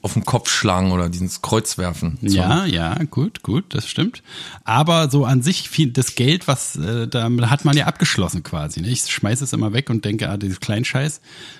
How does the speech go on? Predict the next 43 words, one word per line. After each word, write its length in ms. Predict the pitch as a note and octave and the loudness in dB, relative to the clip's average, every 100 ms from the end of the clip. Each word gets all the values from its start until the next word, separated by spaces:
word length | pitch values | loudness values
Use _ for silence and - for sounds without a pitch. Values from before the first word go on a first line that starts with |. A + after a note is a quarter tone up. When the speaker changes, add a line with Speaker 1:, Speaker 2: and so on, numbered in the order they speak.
| - | -2
Speaker 2:
Ne, 140 | A2 | 0
bei 160 | G#2+ G2+ | 2 4
mir 320 | A2 C3 A2 | 6 6 4
nehme 240 | A2+ A#2+ | 4 4
ich, 240 | A#2 - - | 2 0 -2
äh, 120 | G#2 | -2
ich 240 | C#2+ - C3 | -2 -2 2
ehre 260 | C3+ B2+ | 4 4
den 240 | A2+ A2+ G#2+ | 4 4 4
Kreuzer 420 | A#2 A#2 - A#2 | 2 2 4 4
nicht 360 | B2 C#3+ - - _ | 4 2 -4 -12 _
und, 340 | D#2+ D#2+ D#2 C#2 | -6 -4 -4 -6
äh, 260 | D2+ C#2+ E2+ - _ - - - - - _ - | -6 -6 -8 -12 _ -20 -20 -20 -20 -20 _ 0
wie 80 | G2 | 2
man 180 | F#2 | 4
eigentlich 260 | E2+ F#2 F2+ | 0 -2 -2
soll. 180 | G2 F2+ | 0 4
Nee, 140 | G#2+ | 4
den 140 | G2 F#2 | 2 0
Pfennig 340 | - D3+ A2+ | 2 2 2
soll 160 | F#2 F2+ | 0 0
man 160 | E2+ | 0
ehren. 380 | - F2+ D#2+ D2+ - - _ - _ _ _ _ _ _ - | -2 -6 -4 -6 -10 -20 _ -20 _ _ _ _ _ _ -8
Aber 160 | - D3 | 0 4
jedenfalls 460 | D#3+ - E3 D#3 - - - | 4 4 0 0 -8 -18 -20
hundert 680 | - F3+ G3+ G3+ G#3 G3+ E3+ - _ | 0 2 4 2 0 0 -4 -8 _
Euro 560 | C#3 D3+ F3+ D3+ G#2+ F#2 | 2 6 6 4 0 0
habe 120 | G2+ | -2
ich 100 | - | -6
gekriegt. 460 | - - F2+ F#2 - - - | -10 -8 -8 -8 -14 -20 -2
Wie 160 | B2 | 0
geil 200 | A#2 C3 | 2 2
ist 160 | E3+ - | 2 0
es, 160 | D#3+ C#3+ | -2 2
wenn 80 | |
man 140 | C3+ C#3 | 2 2
mit 140 | C#3+ | 2
was 180 | C#3 - | 0 0
Nutzlosem 500 | D3+ E3+ - D3 C#3 | 0 0 -2 0 0
weggeht 300 | C#3 - B2 | 0 -2 -2
und 140 | B2+ A2 _ - - | -2 -6 _ -18 2
hundert 540 | F#3 G#3 G3+ G#3+ F#3 D3+ | 4 6 4 2 -2 0
Euro 400 | D#3+ G3 D#3 | 0 2 0